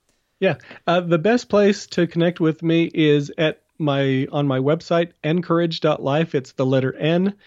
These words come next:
the word courage, dot life, you know, which is what we're about. We're about encouraging life and getting the most out of life.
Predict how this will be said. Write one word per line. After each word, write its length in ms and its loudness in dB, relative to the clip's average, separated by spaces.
the 80 0
word 240 -2
courage, 640 0
dot 280 -2
life, 500 -4
you 80 -8
know, 120 -6
which 200 -2
is 200 -2
what 220 2
we're 160 4
about. 260 0
We're 100 2
about 200 0
encouraging 680 -2
life 300 -2
and 120 -6
getting 220 -2
the 80 -2
most 380 -2
out 180 -4
of 80 -10
life. 380 -6